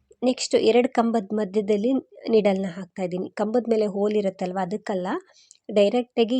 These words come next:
ಎರಡು ಕಂಬದ ಮಧ್ಯದಲ್ಲಿ ನೀಡಲ್ನ ಹಾಕಿ ಥ್ರೆಡ್ನ ತಂದು ಸಿಂಗಲ್ ಕ್ರೋಶೆನ ಮಾಡ್ತಾ ಇದ್ದೀನಿ. ಮತ್ತೆ ಸ್ವಲ್ಪ ಥ್ರೆಡ್ನ ಮೇಲೆತ್ತಿ ಮತ್ತೊಂದು ಬೀಡ್ನ ಹಾಕ್ಕೊಳ್ತೀನಿ. ಬೀಡ್ನ ಹಾಕ್ಕೊಂಡು ಸಿಂಗಲ್ ಕ್ರೋಶೆ ಮಾಡೋದಷ್ಟೇ ಈ ಸ್ಟೆಪ್ಪಲ್ಲಿ.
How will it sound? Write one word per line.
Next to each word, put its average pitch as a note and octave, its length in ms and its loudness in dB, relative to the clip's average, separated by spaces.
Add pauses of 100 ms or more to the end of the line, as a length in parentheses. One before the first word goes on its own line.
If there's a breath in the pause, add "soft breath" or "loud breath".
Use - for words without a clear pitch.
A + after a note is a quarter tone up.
ಎರಡು A3+ 220 2
ಕಂಬದ A3 420 -4
ಮಧ್ಯದಲ್ಲಿ G#3 520 0
ನೀಡಲ್ನ G3 500 -2
ಹಾಕಿ F#3 340 -6 (960)
ಥ್ರೆಡ್ನ G3 280 -2 (120)
ತಂದು F#3+ 300 -4
ಸಿಂಗಲ್ A#3 360 0
ಕ್ರೋಶೆನ G3+ 360 -4
ಮಾಡ್ತಾ F3+ 360 -6
ಇದ್ದೀನಿ. E3+ 340 -8 (1800)
ಮತ್ತೆ B3+ 240 -4
ಸ್ವಲ್ಪ A#3+ 320 -2
ಥ್ರೆಡ್ನ G#3 340 -6 (100)
ಮೇಲೆತ್ತಿ F#3+ 480 -2
ಮತ್ತೊಂದು A3+ 440 -2
ಬೀಡ್ನ G3+ 240 -4
ಹಾಕ್ಕೊಳ್ತೀನಿ. F3+ 760 -8
ಬೀಡ್ನ A3+ 380 -4
ಹಾಕ್ಕೊಂಡು A3+ 500 -4
ಸಿಂಗಲ್ G#3 420 0
ಕ್ರೋಶೆ G3+ 300 -6
ಮಾಡೋದಷ್ಟೇ F3+ 720 -6
ಈ F#3+ 120 -6
ಸ್ಟೆಪ್ಪಲ್ಲಿ. F#3+ 640 -6